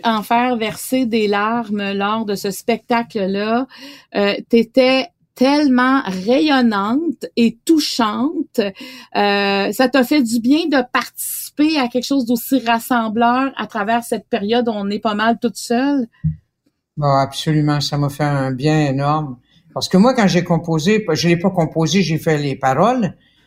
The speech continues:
Speaker 2: Euh, j-, quand j'ai écrit les paroles de cette chanson-là, j'ai, j'ai beaucoup pleuré, j'ai beaucoup, euh, je pleurais de joie, puis je pleurais aussi de, de, de,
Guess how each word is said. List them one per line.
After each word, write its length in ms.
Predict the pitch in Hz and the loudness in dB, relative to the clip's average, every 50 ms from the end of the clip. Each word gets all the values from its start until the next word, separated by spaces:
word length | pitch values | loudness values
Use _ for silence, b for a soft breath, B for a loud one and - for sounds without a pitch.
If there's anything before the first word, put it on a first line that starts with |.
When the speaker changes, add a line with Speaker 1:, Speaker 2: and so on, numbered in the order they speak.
| _ _ _ - | _ _ _ 0
Speaker 2:
Euh, 420 | 160 160 156 156 143 123 120 110 - | 2 4 4 2 2 -2 -6 -6 -6
j-, 240 | 160 - - - - | -8 -10 -10 -6 -2
quand 180 | 196 196 220 202 | 0 2 2 4
j'ai 140 | 165 185 | 4 4
écrit 280 | 190 185 185 - 214 226 | 4 4 4 2 0 2
les 140 | 208 202 180 | 4 2 2
paroles 380 | 185 156 151 156 185 208 208 | 2 2 2 2 2 2 2
de 60 | 175 160 | 0 -2
cette 220 | - - 151 - | -4 -6 -8 -8
chanson-là, 640 | - - 143 135 - - 139 135 139 165 185 185 180 b b b b b b _ _ | -6 -8 -8 -8 -6 -6 -6 -4 -2 -2 -2 -2 -4 b b b b b b _ _
j'ai, 500 | 147 139 147 165 165 160 160 180 165 160 | -8 -4 0 0 2 2 0 0 -2 -2
j'ai 140 | 156 160 185 | 0 2 2
beaucoup 340 | 185 175 214 196 - 220 202 | 2 2 0 0 0 -2 -2
pleuré, 540 | 185 - 170 170 160 151 151 151 143 131 127 | 0 2 4 4 4 4 2 0 -2 -4 -6
j'ai 140 | 139 151 | -6 -6
beaucoup, 500 | 143 135 143 143 143 - 175 175 175 170 | -4 -4 -6 -8 -6 -4 -2 0 2 2
euh, 280 | 151 143 139 135 131 127 127 b b b b b b _ | 2 2 2 0 -2 -4 -6 b b b b b b _
je 140 | - - | -20 -4
pleurais 280 | - 214 220 226 226 226 | 0 2 4 4 4 4
de 40 | 196 | 2
joie, 360 | 160 151 175 208 247 262 254 | 2 0 2 4 4 4 4
puis 160 | 262 - 196 | 2 0 0
je 180 | 185 - - - | 0 0 -8 0
pleurais 300 | - 190 190 185 196 196 | 2 4 6 6 6 4
aussi 360 | 185 170 - - - 208 190 | 2 2 0 -2 -2 -2 2
de, 140 | 165 180 170 | 2 2 2
de, 400 | 147 143 160 151 143 139 135 120 | 2 0 0 0 0 -2 -2 -4
de, 200 | 139 131 123 | -6 -6 -6